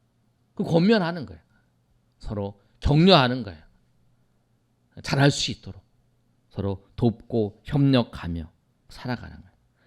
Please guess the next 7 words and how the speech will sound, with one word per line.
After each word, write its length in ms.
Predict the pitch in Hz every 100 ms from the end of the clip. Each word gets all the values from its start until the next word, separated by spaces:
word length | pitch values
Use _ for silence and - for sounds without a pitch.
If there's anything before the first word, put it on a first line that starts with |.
| _ -
그래서 180 | 233
예수님께서 800 | 196 175 202 185 170 147 170 151 - _ -
오늘 420 | 113 110 117 113 _ _ _ _ _
제자들에게 800 | 110 95 98 85 76 - 98 104 _ _ _ _
그 120 | - -
중요한 440 | - 220 190 175
말씀을 580 | 87 80 - 85 87